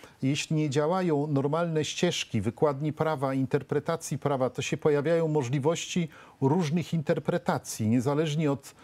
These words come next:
sytuacji politycznych to się zaczyna autonomizować. Wprowadza się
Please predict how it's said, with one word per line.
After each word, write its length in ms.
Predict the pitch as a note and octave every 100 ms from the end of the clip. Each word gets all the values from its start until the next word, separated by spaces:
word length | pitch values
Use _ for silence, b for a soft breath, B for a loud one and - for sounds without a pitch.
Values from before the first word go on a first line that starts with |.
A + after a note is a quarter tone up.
| B -
sytuacji 540 | D#3+ D3 F3 - D3
politycznych 640 | - C#3+ C#3 A3 - G#3+
to 100 | -
się 140 | - E3
zaczyna 340 | D#3+ - F3+
autonomizować. 1000 | D#3+ E3 E3+ E3 E3 D#3 E3+ A2+ G#2+ -
Wprowadza 520 | - C3+ B2+ D#3 D#3
się 300 | C#3 D#3+ D3+